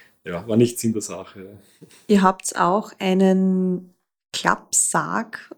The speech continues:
Speaker 2: äh, im Museum stehen. Wie kann man sich das vorstellen? Wo, wo ist der eingesetzt worden und wer hat das überhaupt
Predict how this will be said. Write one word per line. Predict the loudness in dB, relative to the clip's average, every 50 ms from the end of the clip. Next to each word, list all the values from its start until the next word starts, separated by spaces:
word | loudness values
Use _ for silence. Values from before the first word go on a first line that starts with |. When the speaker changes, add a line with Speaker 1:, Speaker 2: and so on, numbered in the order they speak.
| _
Speaker 2:
äh, | -6 -2 -2 -2 -2 -2 -2
im | 0 0 2
Museum | 0 0 -2 -4 -2 0 0 0 0
stehen. | 0 -2 -4 -2 -2 0 2 4 4 2 2 0 -10 -20 -20 -20 -20 -8 0
Wie | 0 0
kann | 4 4 4 4
man | 6 4
sich | 2 0 -4 -2
das | -2 -2 -2 -2
vorstellen? | -4 -4 -4 -2 0 0 0 0 0
Wo, | 0 0 0 -2 -2 -2
wo | 2 2 2
ist | 2 0 -2
der | -4 -4
eingesetzt | -2 -2 -4 -4 -2 0 0 0 0 -2 -4 -2 0
worden | 2 4 4 4 4 0 -2 -2
und | 0 0 0 0 0 -4 -12 -16 -4
wer | 2 2 4 4 4
hat | 2 2 0
das | -2 -2 -2
überhaupt | -2 -2 -2 -2 -2 -4 -6 -8 -20 _ -14 -14 -14